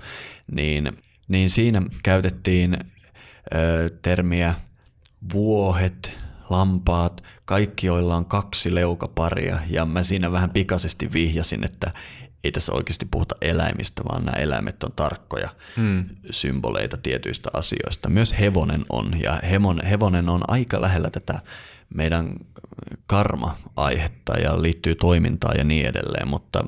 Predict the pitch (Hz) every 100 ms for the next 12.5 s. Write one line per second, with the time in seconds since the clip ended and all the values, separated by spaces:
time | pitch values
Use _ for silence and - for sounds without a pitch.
0 | - - 90 90 87 87 78 73 76 67
1 | 67 71 85 - - - - - - 87
2 | 85 85 85 80 82 - - - - -
3 | 80 80 80 - 90 87 73 - - -
4 | - - - - - - - - 95 92
5 | 92 92 92 90 92 - 95 95 - -
6 | _ _ - 117 123 - - - - -
7 | - - - - - - - - _ _
8 | - 90 87 80 - 95 95 92 - 82
9 | 85 - 87 90 85 92 90 - - 98
10 | 92 82 82 82 87 85 - - - 82
11 | 82 90 82 80 - 98 98 95 98 -
12 | 92 - - - -